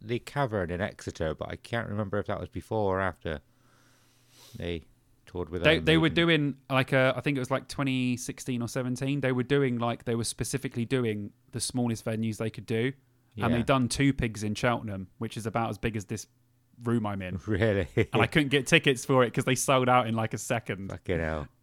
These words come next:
Speaker 2: <laughs> Which would have been great. And apparently it was absolutely incredible. But, um, but yeah, that, that would have been really cool. But yeah,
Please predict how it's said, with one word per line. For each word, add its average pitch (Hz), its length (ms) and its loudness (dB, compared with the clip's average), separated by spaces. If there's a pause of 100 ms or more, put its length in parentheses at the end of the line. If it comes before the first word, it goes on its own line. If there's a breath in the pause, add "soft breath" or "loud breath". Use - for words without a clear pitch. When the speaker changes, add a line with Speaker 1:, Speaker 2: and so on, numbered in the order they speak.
(160)
Speaker 2:
<laughs> 214 420 8
Which 165 140 2
would 175 140 10
have 151 60 8
been 143 140 6
great. 156 160 8
And 139 80 8
apparently 139 400 4
it 127 40 2
was 120 200 0
absolutely 123 880 0
incredible. 113 680 -4 (440 soft breath)
But, 110 180 -2
um, 104 320 -2 (200)
but - 120 -6
yeah, 107 280 0 (180)
that, 117 180 -2
that 123 140 0
would 113 100 0
have 101 60 -6
been 104 140 -4
really 104 200 -6
cool. 95 240 -10
But 117 140 -6
yeah, 127 240 6